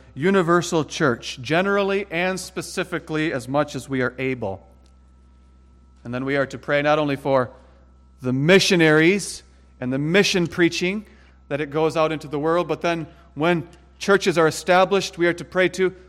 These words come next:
that those churches will be preserved and increased, and that God will continue them in their generations through their children after them. That first of all.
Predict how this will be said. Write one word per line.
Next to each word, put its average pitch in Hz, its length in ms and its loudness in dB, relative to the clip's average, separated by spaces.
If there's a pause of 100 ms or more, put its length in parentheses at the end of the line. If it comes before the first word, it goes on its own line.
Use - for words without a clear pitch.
(140)
that - 160 -6
those 196 360 4
churches 202 400 0
will 185 160 0
be 185 120 -4
preserved 185 760 2
and 156 120 0
increased, 190 760 -4 (720)
and 147 120 -8
that 175 140 -2
God 185 240 2
will 180 340 0 (200)
continue 240 560 0
them 165 180 -2
in 165 80 -4
their 160 160 -2
generations 175 880 0
through 160 140 -6
their 143 160 -2
children 220 440 0
after 202 320 -2
them. 107 300 -10 (2500)
That 143 320 2
first 143 260 -4
of 123 80 -4
all. 107 460 -2